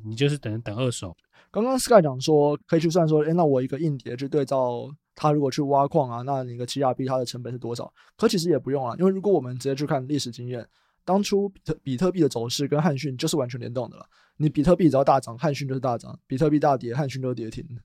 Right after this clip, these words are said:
Speaker 2: 所以也不一定要算，可能就是等他们开放交易以后，然后某种程度来说，如果七R B它的交易是热络的，真的是有人在做交易的，那它应该就会跟一些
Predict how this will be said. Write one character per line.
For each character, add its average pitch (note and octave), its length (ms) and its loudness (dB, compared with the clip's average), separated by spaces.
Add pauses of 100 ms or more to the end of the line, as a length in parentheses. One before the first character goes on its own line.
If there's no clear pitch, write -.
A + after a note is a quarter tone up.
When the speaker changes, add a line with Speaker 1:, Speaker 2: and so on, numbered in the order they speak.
(380)
Speaker 2:
所 D#3+ 140 2
以 E3 100 8
也 C#3 120 0
不 F3+ 140 8
一 - 20 10
定 E3+ 100 4
要 E3 80 6
算， D#3 280 2
可 C#3 100 -8
能 C3 120 -6
就 D#3+ 80 2
是 F3 60 4
等 B2+ 220 0
他 D#3 100 2
们 D#3+ 160 0
开 D#3 140 0
放 D#3 160 -2
交 C#3+ 240 0
易 D3 100 -6
以 A#2 120 -8
后， B2+ 200 -2 (140)
然 A#2+ 100 -8
后 B2 300 -4 (300)
某 C#3 120 -2
种 D3+ 80 0
程 C3+ 100 -4
度 D3+ 120 2
来 B2+ 160 4
说， B2+ 260 -4
如 D#3 140 6
果 E3+ 180 8
七 C3 160 -2
R B2+ 140 2
B C3+ 160 -2
它 C#3 80 0
的 C#3 100 0
交 C3 180 0
易 C3+ 60 0
是 C3 120 -4
热 C#3+ 180 4
络 B2+ 200 0
的， A2+ 120 -12
真 - 180 -6
的 D3+ 60 0
是 C#3+ 80 -6
有 B2+ 100 -2
人 A2+ 100 -8
在 C3+ 100 -2
做 C3+ 120 -2
交 B2+ 220 -2
易 C#3 80 0
的， - 180 -12 (300)
那 D#3 180 0 (180)
它 G3+ 160 2
应 G3+ 60 4
该 G#3 140 6
就 G3 140 2
会 F#3 120 6
跟 D#3 200 2
一 D3 80 -2
些 B2+ 440 0